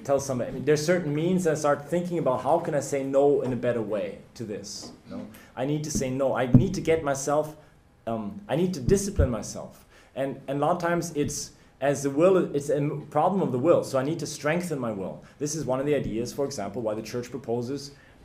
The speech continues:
um, to make a little sacrifice, for example, on a Friday to eat, I don't know, not to eat meat, or to, um, once in a while,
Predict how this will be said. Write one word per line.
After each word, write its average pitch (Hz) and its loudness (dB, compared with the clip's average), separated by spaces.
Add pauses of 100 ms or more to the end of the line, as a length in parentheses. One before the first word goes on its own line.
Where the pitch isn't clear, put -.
um, 101 -6
to - -4
make 135 0
a 139 -2
little 147 4
sacrifice, 160 -4
for 110 -8
example, 104 -4
on 113 -2
a 113 -6
Friday 120 -2
to 120 -12
eat, 120 -8 (100)
I 101 -4
don't 98 -6
know, 92 -6
not 120 -2
to 135 -8
eat 135 -6
meat, 147 -2
or 98 -4
to, 101 -8 (360)
um, 92 -8 (220)
once 120 -2
in 110 -6
a 104 -4
while, 117 0